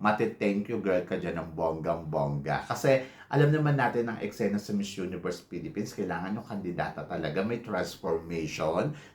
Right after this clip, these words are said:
lalo na kung galing na sila sa ibang national pageant.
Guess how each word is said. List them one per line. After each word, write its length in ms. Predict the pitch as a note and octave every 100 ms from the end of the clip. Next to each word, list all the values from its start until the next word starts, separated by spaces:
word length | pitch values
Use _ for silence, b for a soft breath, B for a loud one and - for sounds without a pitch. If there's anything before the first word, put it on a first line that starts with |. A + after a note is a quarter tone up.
| A#2
lalo 180 | A#2 A#2+
na 80 | C3
kung 240 | C#3 A#2+
galing 320 | G#2+ G2+ G2+
na 80 | G#2
sila 320 | G2 G2+ F#2+
sa 320 | - G#2 F#2 -
ibang 320 | G2+ F#2 F#2+ G2
national 480 | E2+ - F2 F2 D#2+
pageant. 640 | E2+ D#2+ D2+ D#2+ D#2+ A#2+